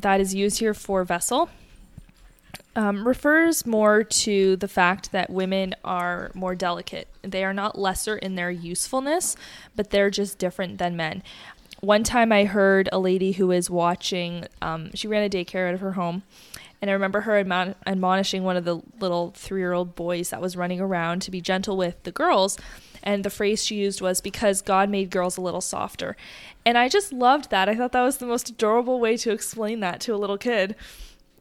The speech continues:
Not in the sense of weaker, not in the sense of not strong, but just, you need to be more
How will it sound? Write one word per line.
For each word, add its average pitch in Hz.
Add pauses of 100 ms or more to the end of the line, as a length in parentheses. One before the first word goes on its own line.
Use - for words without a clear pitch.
(220)
Not 220
in 233
the 226
sense 208 (260)
of 196
weaker, 277
not 185 (460)
in 190
the 190
sense 190
of 185
not -
strong, 285
but 214
just, - (340)
you 202
need 196
to 220
be 190 (200)
more 190